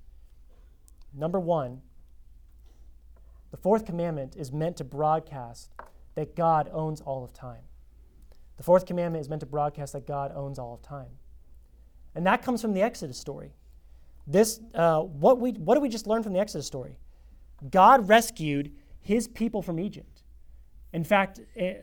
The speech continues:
the, the very next event that happens after he rescues them from Egypt is the manna story. That's the very next event.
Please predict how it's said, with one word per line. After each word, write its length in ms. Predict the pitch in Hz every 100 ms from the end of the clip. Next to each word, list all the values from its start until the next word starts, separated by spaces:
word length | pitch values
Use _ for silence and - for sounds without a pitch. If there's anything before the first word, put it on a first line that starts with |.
| -
the, 340 | 220 151 147 131
the 80 | 185
very 340 | 139 190 277 247
next 320 | 226 220 190
event 540 | 143 156 170 262 - - - -
that 120 | 175
happens 420 | 151 175 208 208 180
after 260 | 170 190
he 40 | 180
rescues 360 | 175 175 190
them 120 | 196
from 160 | 190 147
Egypt 380 | 165 214 254 - - - - -
is 160 | 175
the 80 | 160
manna 280 | 170 170 226
story. 360 | - - - - - - - - - -
That's 160 | 170 214
the 60 |
very 200 | 170 185
next 220 | 185 180
event. 340 | 165 208 -